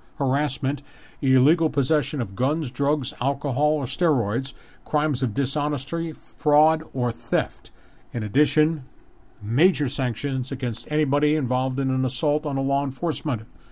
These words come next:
agent. N F L has the right to put players on the exempt list with paid leave till the case is reviewed. The discipline will be served by a new disciplinary officer hired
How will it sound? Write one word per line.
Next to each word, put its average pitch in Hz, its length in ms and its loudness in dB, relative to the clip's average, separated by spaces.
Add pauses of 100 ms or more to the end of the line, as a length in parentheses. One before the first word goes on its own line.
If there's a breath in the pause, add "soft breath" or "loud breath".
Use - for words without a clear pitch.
(140 soft breath)
agent. 147 360 2 (580 loud breath)
N 135 120 -2
F 131 140 -2
L 143 220 2
has 127 140 -2
the 127 100 -4
right 131 260 0
to - 40 -8
put 135 220 -4
players 143 380 0
on 127 100 0
the 123 80 0
exempt 110 400 -4
list 156 240 -2
with - 160 -6
paid 143 340 -2
leave 135 380 2
till 127 140 -6
the 113 100 -2
case 139 320 -4
is 104 120 -8
reviewed. 131 500 0 (400 loud breath)
The 107 80 -6
discipline 139 540 0
will 139 100 0
be 113 120 -2
served 147 400 0
by 135 140 0
a 120 120 0
new 127 280 2
disciplinary 156 880 -2
officer 143 680 0
hired 131 440 0